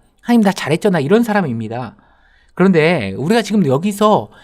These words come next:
이 바리새인의 기도에서 놓쳐선 안 되는 건 무엇입니까? 지금 바리새인은 누구 앞에서 기도하는 겁니까? 세리라는 사람의 앞에서 보여주기 위해서 기도하는 겁니다. 하지만 세리의 기도는 어땠습니까?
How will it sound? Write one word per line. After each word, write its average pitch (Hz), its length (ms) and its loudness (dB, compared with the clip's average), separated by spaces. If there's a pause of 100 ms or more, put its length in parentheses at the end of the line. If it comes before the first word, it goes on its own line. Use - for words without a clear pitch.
(120)
이 120 100 -4
바리새인의 214 640 -2
기도에서 147 380 -4
놓쳐선 139 400 -6
안 113 140 -6
되는 117 160 -8
건 127 180 -8
무엇입니까? 110 680 -8 (600)
지금 127 240 -4
바리새인은 127 640 -6
누구 143 240 -2
앞에서 147 240 -10
기도하는 110 420 -12
겁니까? 110 480 -14 (560)
세리라는 170 800 -6 (240)
사람의 143 640 -8 (260)
앞에서 - 580 -14 (220)
보여주기 185 640 0
위해서 110 240 -8
기도하는 110 360 -12
겁니다. 101 380 -18 (1500)
하지만 165 440 0
세리의 214 380 0
기도는 131 260 -4
어땠습니까? 101 720 -8